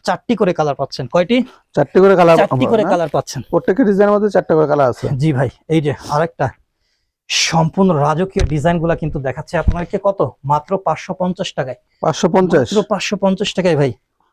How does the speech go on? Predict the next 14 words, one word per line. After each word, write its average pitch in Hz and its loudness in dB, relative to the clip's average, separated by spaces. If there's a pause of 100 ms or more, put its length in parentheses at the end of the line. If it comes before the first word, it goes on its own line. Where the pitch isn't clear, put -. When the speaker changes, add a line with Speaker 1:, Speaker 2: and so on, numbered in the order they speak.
(720)
Speaker 1:
এত 165 -2
সুন্দর 196 0
সুন্দর 175 0
ডিজাইনগুলোর 147 0
মধ্যে 139 -4
প্রত্যেকটার 202 -6
মধ্যে 175 -2
আবার 175 2
চারটি 160 -4
করে 156 0
কালার 143 -2
পাবেন 143 -4
আমাদের 135 -8
কাছে। - -6